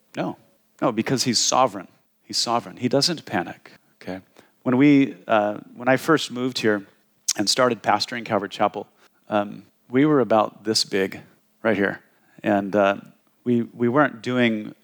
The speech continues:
we weren't financially flourishing. And it made my, uh,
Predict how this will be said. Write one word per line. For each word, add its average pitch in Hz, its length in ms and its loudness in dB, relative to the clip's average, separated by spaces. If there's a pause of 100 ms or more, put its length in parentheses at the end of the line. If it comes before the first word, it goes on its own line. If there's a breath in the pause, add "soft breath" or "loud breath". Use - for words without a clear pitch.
(200)
we 113 120 -10
weren't 120 260 -2
financially 110 720 0
flourishing. 101 800 -10 (360 soft breath)
And 107 180 0
it 107 100 0
made 123 240 4
my, 107 420 0 (160)
uh, - 120 -14